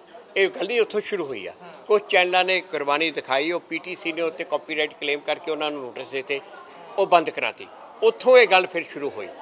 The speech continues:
ਹੁਣ ਇਹ copyright ਦਾ ਮਤਲਬ ਹੀ ਨਹੀਂ, copyright ਦਾ ਮਤਲਬ ਕਿ ਮਲਕੀਅਤ। ਇਹ ਮਲਕੀਅਤ ਤੇ ਐਚ ਪੀ ਸੀ ਦੀ ਨਹੀਂ, ਗੁਰਬਾਣੀ ਤੇ, ਤੇ ਐਚ ਪੀ ਸੀ ਦੀ ਮਲਕੀਅਤ ਆ। ਉਹ ਤਾਂ ਉੱਥੇ ਸਿਰਫ manage ਕਰਨ ਲਈ, ਪ੍ਰਬੰਧ ਕਰਨ ਲਈ ਬੈਠੇ ਆ। ਗੁਰਬਾਣੀ ਦੀ ਮਲਕੀਅਤ ਤਾਂ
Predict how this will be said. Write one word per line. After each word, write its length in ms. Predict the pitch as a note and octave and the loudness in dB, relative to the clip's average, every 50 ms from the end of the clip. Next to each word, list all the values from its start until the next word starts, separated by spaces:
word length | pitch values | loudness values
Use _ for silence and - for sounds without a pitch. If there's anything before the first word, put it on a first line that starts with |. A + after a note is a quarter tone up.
| - - - - - - | -16 -18 -18 -14 -6 -2
ਹੁਣ 120 | G3 G#3 A#3 | 4 6 6
ਇਹ 60 | A3 | 6
copyright 640 | - - - F3+ F3 - A#3 A3 G3 G#3 G#3 G3 G3 | 4 4 2 2 2 4 0 2 4 4 4 4 2
ਦਾ 80 | A3+ | -2
ਮਤਲਬ 300 | G#3 F#3+ E3 - - D#3 | -2 -2 -4 -4 -4 -6
ਹੀ 100 | D3 C3 | -6 -6
ਨਹੀਂ, 140 | A2+ G#2 G2+ G#2 - - - | -10 -12 -16 -16 -10 0 0
copyright 600 | E3+ E3+ - - G#3+ A3 G#3 F3+ D#3+ E3 F#3 F#3 - - | 0 0 0 -2 -2 0 2 4 4 4 4 2 0 -2
ਦਾ 80 | F#3+ F3+ | -2 0
ਮਤਲਬ 220 | F3 F3 E3+ F3 | -2 -2 -6 -2
ਕਿ 80 | - G#3 | -2 -2
ਮਲਕੀਅਤ। 520 | F#3+ E3+ D#3+ C#3+ - D#3 C#3 A#2+ A2+ G#2 - - - - - - - - - - - - - - - - - B3+ | -2 -2 -6 -6 -6 -6 -4 -4 -4 -4 -6 -14 -20 -20 -20 -20 -20 -20 -20 -20 -20 -20 -20 -20 -18 -4 4 4
ਇਹ 100 | B3+ B3 | 4 6
ਮਲਕੀਅਤ 440 | A#3+ A3+ G3 - - G#3 G#3+ A3+ | 6 2 0 2 2 2 0 2
ਤੇ 200 | - - B3+ B3+ - - | 6 8 8 8 8 4
ਐਚ 200 | C4+ G#3+ - - | 0 0 0 -2
ਪੀ 160 | A#3+ - C4+ A#3 | -6 -4 -4 -4
ਸੀ 160 | F#3+ B3+ B3 | -4 -4 0
ਦੀ 120 | C4 B3+ | 0 2
ਨਹੀਂ, 380 | A#3 G#3+ G3+ A3+ C#4+ G#4+ - - - - - - - - - - - - - - - - - - - | 4 4 2 4 4 2 0 0 -6 -18 -20 -20 -20 -20 -20 -20 -20 -20 -20 -20 -20 -20 -20 -12 -4
ਗੁਰਬਾਣੀ 400 | - F#3 E3+ D3+ F#3 F#3+ G#3 A#3+ | -2 0 4 6 6 8 8 6
ਤੇ, 140 | B3 - B3 | 4 2 0
ਤੇ 100 | - C4 | 4 4
ਐਚ 180 | A#3+ G3+ - A#3 | 4 4 4 0
ਪੀ 120 | G#3 B3+ | -2 -2
ਸੀ 20 | A#3+ | -2
ਦੀ 120 | B3+ C4+ | 0 2
ਮਲਕੀਅਤ 440 | A#3+ G#3+ F3+ - D3 D3+ F3+ - G#3+ | 2 2 0 2 0 0 0 0 -2
ਆ। 80 | - - - - - - - - - - - - - - - - G#3+ | -4 -4 -6 -16 -20 -20 -20 -20 -20 -20 -20 -20 -20 -18 -4 4 6
ਉਹ 100 | A3+ B3+ | 6 8
ਤਾਂ 120 | - D4 | 8 8
ਉੱਥੇ 160 | C4+ - C#4 | 6 6 4
ਸਿਰਫ 200 | - - C#4+ B3 | 4 4 2 2
manage 400 | A3 F#3 E3 D#3+ F3+ A#3 C4 A#3 | 2 0 2 4 4 4 4 2
ਕਰਨ 180 | A3 - B3+ B3+ | 4 4 4 6
ਲਈ, 120 | B3+ B3 | 6 4
ਪ੍ਰਬੰਧ 360 | G#3 - A#3+ A#3+ D4+ E4 F4+ | 4 4 2 4 4 4 4
ਕਰਨ 160 | B3+ C#4+ C#4 C4 | 4 4 6 6
ਲਈ 100 | B3+ A#3+ | 6 4
ਬੈਠੇ 340 | G3 C#3+ - - D#3 F3 | 4 2 2 0 -2 -2
ਆ। 80 | A#3+ - - - - - - - - - - - - - - - - - | -2 -6 -10 -16 -20 -20 -20 -20 -20 -20 -20 -20 -20 -20 -20 -20 -16 -6
ਗੁਰਬਾਣੀ 580 | - D#3 D#3+ D3+ B2 D#3 D#3+ F#3 G#3+ B3+ C#4 C#4 | 0 2 2 2 4 6 6 8 8 6 4 4
ਦੀ 160 | A#3+ C4+ C4 | 2 0 0
ਮਲਕੀਅਤ 560 | A#3 G#3 F#3 E3 C#3+ - F3+ F#3+ A#3+ B3 - | 0 0 -2 -2 -2 -2 -2 -2 -2 -2 -2
ਤਾਂ 220 | - D4 - G#4 | -6 -4 -4 -6